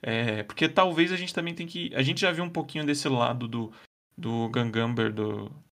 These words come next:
nesse episódio, né? Acho que a, a maior parte é isso, né? Tipo, esse primeiro episódio é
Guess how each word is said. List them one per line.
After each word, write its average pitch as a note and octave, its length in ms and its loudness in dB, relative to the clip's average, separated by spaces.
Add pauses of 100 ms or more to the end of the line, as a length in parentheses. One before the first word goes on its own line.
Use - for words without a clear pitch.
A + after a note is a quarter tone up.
(280)
nesse B2+ 280 2
episódio, A#2 520 2
né? - 140 -4
Acho - 180 0
que - 60 0
a, B3+ 120 2 (140)
a E3+ 80 4
maior C#3 420 4
parte - 320 2
é - 40 2
isso, C#3+ 280 0
né? C3+ 160 0
Tipo, C3+ 220 -6
esse A2+ 120 -4
primeiro A#2+ 260 -2
episódio A#2+ 460 0
é C#3+ 160 2